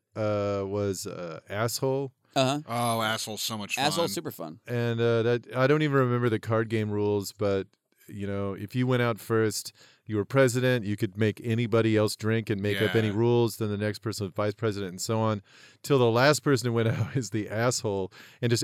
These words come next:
Speaker 1: everybody can make the asshole do whatever they want.
Speaker 2: Yeah.
Speaker 1: And so, uh, yeah, that was, it was fun, but, you know, it,
Speaker 2: Yeah.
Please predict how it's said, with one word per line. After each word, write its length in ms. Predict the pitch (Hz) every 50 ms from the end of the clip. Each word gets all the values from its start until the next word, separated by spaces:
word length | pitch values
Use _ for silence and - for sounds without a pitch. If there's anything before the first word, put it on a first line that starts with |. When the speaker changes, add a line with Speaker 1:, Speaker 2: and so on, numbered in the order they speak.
| - -
Speaker 1:
everybody 440 | 139 127 120 139 135 117 127 120 120
can 180 | - - 120 113
make 180 | 113 113 -
the 120 | - 104 104
asshole 340 | 107 107 - - 110 98
do 200 | 98 90 104 101
whatever 340 | 95 98 92 98 104 95 101
they 120 | 95 95 92
want. 360 | 90 104 104 98 90 87 - _
Speaker 2:
Yeah. 280 | - 127 120 110 101 98 110 -
Speaker 1:
And 180 | 113 113 110 107
so, 540 | - - 120 117 113 110 110 107 104 101 -
uh, 760 | - - 110 107 104 101 101 98 98 95 95 92 87 87 92 -
yeah, 300 | - 107 113 107 101 95
that 220 | 95 110 120 127 127
was, 420 | 117 107 104 95 - - - - _ _ _ _ _ _ _ _ _ _ _ -
it 100 | 147 160
was 160 | 180 185 -
fun, 520 | - - 208 208 202 196 190 180 170 151 - _ _ _ _ _ _ _ _ _ _ _ - - _ - - _ _ _ _ _ -
but, 280 | 151 143 139 127 117 107 110 -
you 120 | 143 139
know, 240 | 123 107 98 92 95
it, 80 | 90 -
Speaker 2:
Yeah. 200 | 131 131 127